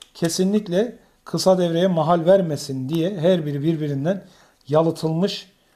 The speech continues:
vaziyette. Bakın anahtarlı ve anahtarı vidalı. İstediğiniz zaman istediğiniz kabloyu bu vidalardan çıkarıp, bu diyelim ki bu kablo kırıldı ya da yaralandı, zedelendi, değiştirmek istiyorsunuz.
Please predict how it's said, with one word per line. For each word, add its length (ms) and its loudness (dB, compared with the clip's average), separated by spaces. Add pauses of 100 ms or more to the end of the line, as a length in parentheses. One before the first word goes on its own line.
(180)
vaziyette. 800 -2 (320)
Bakın 240 2
anahtarlı 840 2
ve 80 2
anahtarı 760 2 (440)
vidalı. 480 4
İstediğiniz 600 0
zaman 260 2
istediğiniz 600 -2
kabloyu 600 0 (440)
bu 380 4 (180)
vidalardan 540 2
çıkarıp, 480 2
bu 120 -6
diyelim 260 4
ki 120 0
bu 100 -4
kablo 360 2
kırıldı 600 0 (380)
ya 200 4
da 100 6
yaralandı, 520 6
zedelendi, 600 2
değiştirmek 600 2
istiyorsunuz. 580 -8